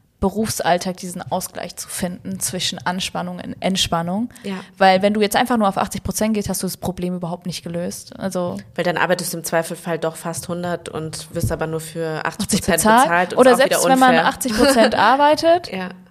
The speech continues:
Speaker 1: ist man trotzdem die ganze Zeit im Stresszustand,
Speaker 2: Ja.
Speaker 1: ne? Also
Speaker 2: Mhm.
Speaker 1: es gibt halt voll viele Strategien, die halt Leute immer sagen und deswegen muss man, glaub ich, immer gucken, was ist für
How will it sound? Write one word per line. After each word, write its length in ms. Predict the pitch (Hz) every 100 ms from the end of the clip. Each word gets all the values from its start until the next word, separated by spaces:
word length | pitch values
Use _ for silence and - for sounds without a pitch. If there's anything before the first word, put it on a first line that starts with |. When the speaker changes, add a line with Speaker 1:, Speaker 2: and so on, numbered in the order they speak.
| _
Speaker 1:
ist 160 | - -
man 120 | 247
trotzdem 440 | 269 - 233 - -
die 160 | 202
ganze 260 | 202 190 196
Zeit 100 | 185
im 120 | 180
Stresszustand, 1300 | - 175 - - 180 - 196 202 185 180 185 185 190
Speaker 2:
Ja. 60 | 285
Speaker 1:
ne? 200 | 359 247
Also 340 | 214 196 196 170
Speaker 2:
Mhm. 80 | 165
Speaker 1:
es 140 | 208
gibt 220 | 262 254
halt 180 | 233 208
voll 140 | 247 247
viele 180 | 214
Strategien, 500 | 202 208 202 202 247
die 140 | 226 202
halt 160 | 185
Leute 280 | 190 196 220
immer 260 | 208 196 185
sagen 320 | 185 202 233
und 80 | 202
deswegen 180 | - 202
muss 140 | 202
man, 100 | 202
glaub 120 | 190 185
ich, 100 | -
immer 160 | 196
gucken, 480 | 196 196 196 190 185 - - _ _ _
was 340 | 196 196 190 -
ist 220 | 185 -
für 300 | - - 190